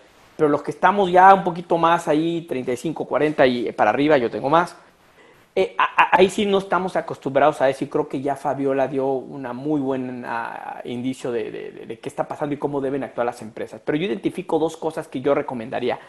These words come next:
muy básicas. Lo primero es, no podemos andar deambulando de todos lados con nuestra computadora. O sea, necesitamos un lugar cómodo de trabajo, acondiciónalo donde sea. No puedes estar un rato en la cocina, otro rato en el comedor, otro rato aquí. Eso no ayuda.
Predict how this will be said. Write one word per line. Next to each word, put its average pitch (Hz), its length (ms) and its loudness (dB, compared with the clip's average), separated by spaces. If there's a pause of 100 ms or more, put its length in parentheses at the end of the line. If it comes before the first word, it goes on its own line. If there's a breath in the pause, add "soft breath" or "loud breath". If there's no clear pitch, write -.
(280 loud breath)
muy 156 220 4
básicas. 131 420 -2
Lo 165 120 0
primero 214 320 -2
es, - 120 -6 (380 soft breath)
no 247 200 2
podemos 202 440 2
andar 160 200 0
deambulando 156 480 0
de 135 120 2
todos 160 240 0
lados 160 180 4
con 135 120 -4
nuestra 127 200 -6
computadora. 117 720 -4
O 123 40 -6
sea, 151 160 -4
necesitamos 175 640 -6
un 202 80 -6
lugar 156 460 0 (460 soft breath)
cómodo 180 520 4
de 123 100 0
trabajo, 120 560 2
acondiciónalo 151 960 -2
donde 151 300 0
sea. 185 400 0
No 170 140 -2
puedes 202 180 2
estar 196 140 0
un 196 160 0
rato 185 160 0
en 151 60 -2
la 123 100 -2
cocina, 180 340 2
otro 147 160 2
rato 147 220 -2
en - 20 -6
el 117 60 -10
comedor, 156 320 0
otro 175 140 0
rato 156 160 6
aquí. 190 260 -4 (360 loud breath)
Eso 202 380 0
no 180 240 0
ayuda. 160 540 2